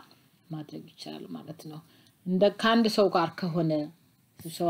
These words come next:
ማድረግ የፈለጋችሁ ግን እንዲሁ ኮል የምለውን እቺ ጋር ኮል የምለውን ብቻ በመንካት እዛ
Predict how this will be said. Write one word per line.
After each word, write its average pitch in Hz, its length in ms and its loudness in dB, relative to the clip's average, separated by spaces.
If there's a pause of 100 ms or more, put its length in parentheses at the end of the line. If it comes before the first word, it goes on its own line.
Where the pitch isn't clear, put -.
ማድረግ 170 340 -2
የፈለጋችሁ 190 680 -2
ግን 277 140 4
እንዲሁ 208 280 4 (520)
ኮል 214 280 8
የምለውን 156 400 2
እቺ - 260 -10
ጋር 151 160 -10 (120)
ኮል 165 240 -2
የምለውን 160 460 -6
ብቻ 160 260 -12
በመንካት 175 640 -2 (880)
እዛ 160 100 -16